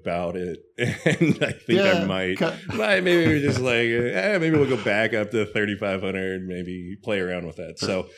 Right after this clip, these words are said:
Speaker 1: um,
Speaker 2: Right.
Speaker 1: so yeah, no, things are going good, and the, the progress has been very nice. <laughs>
Speaker 2: Uh,
Speaker 1: Oh, and
Speaker 2: for
Speaker 1: the whole
Speaker 2: sure. I
Speaker 1: time,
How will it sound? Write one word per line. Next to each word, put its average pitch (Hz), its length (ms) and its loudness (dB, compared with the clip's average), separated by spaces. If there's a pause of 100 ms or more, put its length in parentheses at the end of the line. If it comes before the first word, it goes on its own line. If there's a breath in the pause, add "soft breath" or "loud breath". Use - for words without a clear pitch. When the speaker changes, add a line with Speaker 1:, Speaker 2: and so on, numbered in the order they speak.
(320 loud breath)
Speaker 1:
um, 92 300 0
Speaker 2:
Right. 90 260 -2
Speaker 1:
so - 100 0
yeah, 180 200 6
no, 127 200 2
things 127 220 -2
are 127 100 0
going 117 260 0
good, 120 240 0
and 101 220 -2
the, 90 280 -2
the 90 340 -4 (220)
progress 113 460 -2
has 101 160 -6
been 87 480 -8 (920)
very 110 280 -2
nice. 104 540 -4
<laughs> - 80 -8
Speaker 2:
Uh, 151 680 0 (180)
Speaker 1:
Oh, 131 260 6
and 131 100 8
Speaker 2:
for 139 60 6
Speaker 1:
the - 0 -
whole 180 200 10
Speaker 2:
sure. - 40 2
I 135 40 4
Speaker 1:
time, 127 220 2